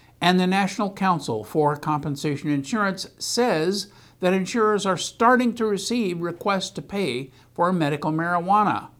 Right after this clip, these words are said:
N C C I has been concerned about the implications and been tracking the issue for quite some time. N C C I is particularly interested in the appellate cases in Colorado and New Mexico.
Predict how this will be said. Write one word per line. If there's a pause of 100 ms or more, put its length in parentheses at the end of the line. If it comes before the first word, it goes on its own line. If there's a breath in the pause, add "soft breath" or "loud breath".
(840 soft breath)
N
C
C
I (220 soft breath)
has
been
concerned
about
the
implications (340 soft breath)
and
been
tracking
the
issue
for
quite
some
time. (960 soft breath)
N
C
C
I
is
particularly (100)
interested
in
the
appellate
cases
in
Colorado
and
New
Mexico.